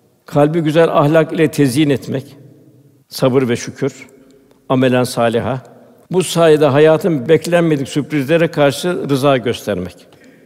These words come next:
Yine gerçek saadet, hayatın metcezirlerini olduğu gibi kabullenmek. Meşakkatlere tahammül etmek,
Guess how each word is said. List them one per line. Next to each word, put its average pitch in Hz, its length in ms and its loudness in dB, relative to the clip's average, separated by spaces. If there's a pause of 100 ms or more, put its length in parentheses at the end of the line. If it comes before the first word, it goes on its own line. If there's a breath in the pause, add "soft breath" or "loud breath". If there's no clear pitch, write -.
Yine 147 160 2
gerçek 151 440 0
saadet, 143 580 -2 (580 loud breath)
hayatın 156 640 2 (100)
metcezirlerini 156 800 0
olduğu 151 320 2
gibi 147 220 -4
kabullenmek. 123 760 -6 (420)
Meşakkatlere 156 760 0
tahammül 139 400 0
etmek, 127 320 -6